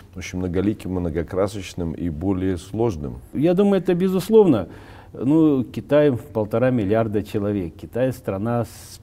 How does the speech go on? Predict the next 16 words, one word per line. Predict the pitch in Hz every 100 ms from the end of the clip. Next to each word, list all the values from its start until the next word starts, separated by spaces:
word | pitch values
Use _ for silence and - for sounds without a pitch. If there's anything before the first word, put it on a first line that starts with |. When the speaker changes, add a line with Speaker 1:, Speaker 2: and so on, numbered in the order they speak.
| -
Speaker 2:
пятитысячелетней | 87 - 92 98 - 98 110 110 101 95
историей. | - - 110 80 67 - - - - -
И | 110
даже | 113 143 127 139
вот | 131 -
если | 120 -
мы | 123 123
не | 110 117
говорим | 117 120 160 143 - -
о | 101 95
вот | 92 87
этническом | 92 104 113 - - 90 90
разнообразии, | 90 90 87 85 85 82 76 80
есть | - - -
Маньчжурия, | 82 95 78 90 101 87
Монголия, | 80 87 85 80 98 90